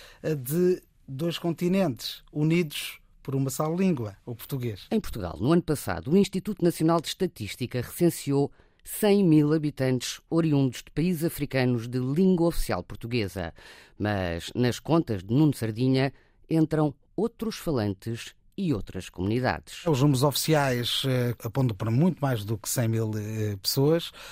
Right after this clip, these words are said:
Speaker 1: Se apontarmos para um público-alvo entre os estrangeiros em Portugal, entre os luso-africanos e luso-brasileiros, os brasileiros,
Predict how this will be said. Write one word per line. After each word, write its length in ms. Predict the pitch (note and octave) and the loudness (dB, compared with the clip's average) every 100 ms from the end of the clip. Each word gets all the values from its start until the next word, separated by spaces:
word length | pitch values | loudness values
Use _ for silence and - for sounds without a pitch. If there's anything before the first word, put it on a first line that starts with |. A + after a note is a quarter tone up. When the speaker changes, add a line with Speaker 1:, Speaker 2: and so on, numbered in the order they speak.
| - - | -18 -8
Speaker 1:
Se 300 | - - D#3+ | -2 0 0
apontarmos 340 | C3+ C#3 D3+ | 0 0 -2
para 120 | - D3 | 2 0
um 40 | |
público-alvo 840 | - C#3 C#3 - C3+ B2 G2+ G2 - - - - | 2 0 0 2 2 2 0 -6 -12 -18 -20 -8
entre 380 | B2 C3 G#2+ A#2 | -2 0 0 -2
os 160 | B2 | 0
estrangeiros 840 | - - D3 C#3 C3+ D#3 C3 A2 D3 | 0 2 2 2 2 2 0 0 2
em 140 | C#3+ | 2
Portugal, 640 | A#2+ - A#2 C#3 C3 A2+ G2 - - C3+ | 0 -6 -2 2 2 0 -4 -12 -6 0
entre 560 | D3+ A#2+ C#3+ C#3 C3+ | 2 2 0 2 2
os 320 | D3 D3 A#2+ A#2+ | 0 0 0 2
luso-africanos 1300 | E3+ F3+ C3 C#3+ D3+ D3 D3 C3+ - D3 C3+ G#2+ G2 | 4 4 4 2 2 0 -2 -2 0 2 2 0 0
e 60 | C3+ | 2
luso-brasileiros, 1080 | F3+ F#3+ C#3+ C3+ D3 B2+ C#3+ C#3+ C3+ A2+ | 4 2 2 2 0 2 2 4 2 2
os 140 | F#3 D3 | 0 2
brasileiros, 640 | F3+ D3+ E3+ E3 E3+ | 0 2 2 2 2